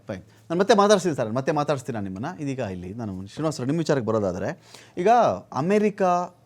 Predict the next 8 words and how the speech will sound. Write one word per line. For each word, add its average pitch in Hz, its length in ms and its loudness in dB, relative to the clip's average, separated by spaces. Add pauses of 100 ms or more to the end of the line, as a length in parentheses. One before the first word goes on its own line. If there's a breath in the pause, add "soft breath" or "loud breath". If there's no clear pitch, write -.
(200)
ನಿರ್ಧಾರ, 113 420 0 (760 soft breath)
"ನಮ್ಮ 233 140 0
ಕೆಲಸ 240 360 2
ಮುಗೀತು, 214 340 0
ಗುರಿ 156 200 2
ಮುಗೀತು" 110 360 -2
ಅಂತ 95 160 -10
ಹೇಳಿ, 87 180 -10